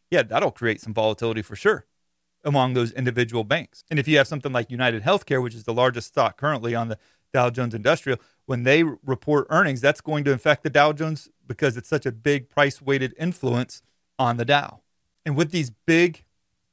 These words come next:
market volatility moments, you're gonna have a lot of volume. You're gonna have a lot of big price swings. That's gonna be where you see a lot of your biggest moves of the day is when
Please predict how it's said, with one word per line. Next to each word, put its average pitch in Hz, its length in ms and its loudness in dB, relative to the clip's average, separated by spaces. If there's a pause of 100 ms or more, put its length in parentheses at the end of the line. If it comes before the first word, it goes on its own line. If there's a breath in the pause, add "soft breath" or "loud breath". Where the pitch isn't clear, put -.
market 147 340 2
volatility 151 600 2
moments, 143 460 -4
you're 135 220 -6
gonna 131 180 -2
have 120 140 0
a 123 40 0
lot 113 240 0
of 110 80 -6
volume. 131 340 0
You're 113 100 -12
gonna 117 200 -4
have 117 160 -2
a 120 40 -8
lot 117 220 2
of 120 80 -2 (340)
big 120 240 -2
price 135 280 0
swings. - 320 -20 (220)
That's - 180 -8
gonna 127 160 -6
be 123 80 -4
where 120 160 -2
you 117 80 -6
see 127 180 -6
a 113 60 -2
lot 117 200 2
of 127 100 -2
your 120 100 -4
biggest 127 400 -4
moves 135 260 -2
of 131 60 -10
the 127 60 -6
day 151 240 2
is 117 140 -4
when 120 220 -4